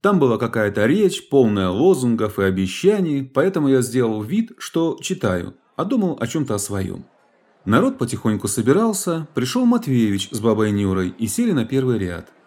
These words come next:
Увидев меня, они, улыбнувшись, начали перешептываться. Я сделал вид, что их не замечаю. Подошел Андрей Ильич и, вытерев пот со лба, сел рядом. «Все, пора начинать», произнес он,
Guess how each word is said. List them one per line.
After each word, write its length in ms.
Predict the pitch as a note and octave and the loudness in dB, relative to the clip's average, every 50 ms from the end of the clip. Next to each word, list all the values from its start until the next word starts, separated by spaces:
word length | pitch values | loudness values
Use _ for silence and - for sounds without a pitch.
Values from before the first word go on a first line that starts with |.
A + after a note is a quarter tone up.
| _ _ _ _ _ - | _ _ _ _ _ -4
Увидев 400 | B2 A2 G#2 G#2+ F#2+ G#2+ F#2+ - | -2 0 0 0 -2 -2 -2 0
меня, 400 | A#2 A#2+ C#3+ F#3 G#3+ A3 A3 - - - - - - - | 2 2 2 2 0 0 -2 -6 -10 -20 -20 -20 -16 -6
они, 240 | - G2 G2+ G2+ G2+ | -2 0 2 2 2
улыбнувшись, 760 | G2 G2 G2+ G#2 A2 C#3+ F#3 A3 G#3+ - - F3 D3+ - - - | 2 2 2 0 2 2 2 2 0 0 -2 -4 -4 -4 -4 -2
начали 320 | A#2 C3 C3+ - D#3 C3+ C3+ | 0 0 0 0 -2 -2 -2
перешептываться. 1000 | C3+ B2+ B2+ B2 - - A2 F2+ - - G2 F2+ F2 F2 - - - - - - _ _ | 0 -2 -2 -2 -2 -2 -4 -4 -4 -4 -6 -6 -6 -6 -8 -10 -12 -12 -12 -14 _ _
Я 200 | - C#3 F#3 G#3+ | -2 0 2 2
сделал 440 | F3+ C3+ A#2+ B2+ A2+ G#2 G#2 G#2 G2+ | 2 0 2 2 2 2 2 0 -2
вид, 240 | A2+ D3+ G3 A3 - | -4 -4 -4 -4 -6
что 240 | - - - B2 - | -6 -6 -6 -4 -2
их 220 | A#2+ A#2+ B2 B2+ - - - - | -2 -2 -2 -4 -6 -10 -8 -4
не 100 | C3 B2 | -2 -2
замечаю. 600 | A#2 A2 G2+ F#2+ F#2+ - - F#2 G2+ G2+ - - - - _ _ _ _ _ _ _ - | 0 0 -2 -4 -4 -6 -8 -8 -8 -10 -12 -14 -20 -20 _ _ _ _ _ _ _ -2
Подошел 420 | - G#2 A2 G#2+ - A3+ A#3 G#3+ | 2 2 2 2 2 2 2 4
Андрей 320 | F#3 D#3 D3+ D#3+ E3 E3 D3+ | 4 4 4 4 4 4 2
Ильич 400 | A#2+ G2 F#2 F#2 F#2 - - - _ _ _ - | 2 2 0 0 -2 -4 -8 -16 _ _ _ 0
и, 80 | B2 B2 | 2 4
вытерев 380 | C3 B2 A#2+ A2+ G#2+ G2 - | 4 4 4 2 0 -2 -2
пот 220 | - - G#2 F#2+ - | -2 0 0 0 0
со 160 | - G2+ F#2 | 0 0 0
лба, 260 | F2+ F#2+ C#3+ G3+ G3 | 0 2 0 0 -2
сел 360 | F#3+ - - D3+ D#3 D#3+ - - | -2 -4 -2 -2 -4 -4 -6 -6
рядом. 460 | - G2+ F#2+ F2+ E2+ D#2+ D#2+ E2 F2 - _ _ _ _ _ - | -2 0 0 0 0 -2 -6 -8 -12 -14 _ _ _ _ _ -10
«Все, 320 | - - - F#2 D#2+ - - - | -4 0 0 0 0 -2 -6 -4
пора 200 | G#2+ A2 A2+ G#2+ | -2 0 0 0
начинать», 500 | G#2 G2+ - G#2 F#2+ E2+ E2+ - - _ _ _ - | 0 -2 -2 -2 -2 -2 -4 -6 -12 _ _ _ 0
произнес 580 | - G#2+ G#2 G2+ F#2+ G2+ A2 G2 F#2 - - - | 2 2 2 2 2 0 0 0 -2 -4 -4 0
он, 260 | - A3+ B3 A#3 A#3 | 2 4 4 4 2